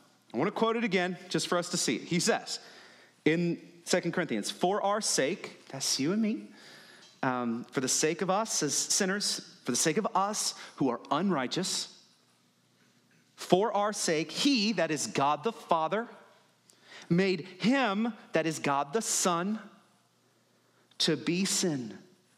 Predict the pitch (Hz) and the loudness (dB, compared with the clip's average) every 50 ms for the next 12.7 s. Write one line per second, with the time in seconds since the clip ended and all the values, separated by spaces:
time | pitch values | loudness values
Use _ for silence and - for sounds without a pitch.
0 | - - 180 175 170 165 190 208 190 139 113 - - - 90 - - - - - | -6 -2 0 2 2 2 2 2 2 0 0 0 -2 -4 -4 -6 -14 -14 -6 0
1 | 151 196 196 170 135 123 - - - - - - 185 190 190 - - 226 277 294 | 2 2 2 2 0 -2 -4 -8 -12 -6 0 0 0 0 0 0 2 2 2 2
2 | - - 330 320 311 320 285 262 302 285 277 247 202 233 262 277 277 247 - - | 0 0 0 0 0 0 0 0 2 2 4 4 4 4 4 2 2 0 -2 0
3 | 254 254 214 - - 220 185 240 269 269 240 214 202 170 214 214 208 196 202 202 | 0 0 0 0 0 2 2 4 4 4 2 2 2 2 2 2 2 2 2 4
4 | 196 202 196 190 185 - - 302 320 302 262 220 202 202 190 - - - - - | 4 2 2 0 0 0 0 2 2 4 2 2 0 -2 -4 -6 -12 -14 -14 -6
5 | - 185 170 175 202 233 233 220 240 220 - 202 180 - 202 202 196 185 180 185 | 0 0 2 2 2 2 2 2 2 0 -2 -4 -4 -2 0 0 0 0 0 2
6 | - 240 269 302 294 294 294 294 285 285 - 214 - - 156 135 151 165 - - | 4 4 6 6 4 4 4 2 2 0 -2 -2 -2 -2 0 0 0 0 -2 -4
7 | - - - - - - - - - - - - 247 277 294 - - - - 247 | -6 -8 -12 -20 -20 -18 -18 -18 -10 -2 0 2 4 4 2 0 -2 0 0 2
8 | 240 233 226 214 220 - - - 233 233 233 226 226 226 - - 262 262 285 320 | 2 2 2 0 -2 -2 2 2 4 4 4 4 2 0 -2 0 2 2 2 4
9 | 311 294 302 269 - 185 170 180 175 170 175 - - 151 - - 160 160 156 - | 2 2 2 2 2 2 4 4 4 2 0 -2 -2 -2 0 0 0 -2 0 0
10 | - 226 214 - - - 202 233 254 277 294 311 277 262 277 247 - - - 226 | 2 0 0 0 -2 2 2 4 4 4 4 2 2 2 2 2 2 2 2 2
11 | 233 226 226 214 208 196 175 226 269 269 277 269 - - - 233 220 - - 233 | 4 4 2 0 0 0 2 2 2 2 2 0 -4 -2 -2 -2 -2 -2 0 0
12 | 262 277 277 285 269 277 - 269 254 233 - 220 - | 2 2 2 0 0 0 0 0 0 2 0 0 -2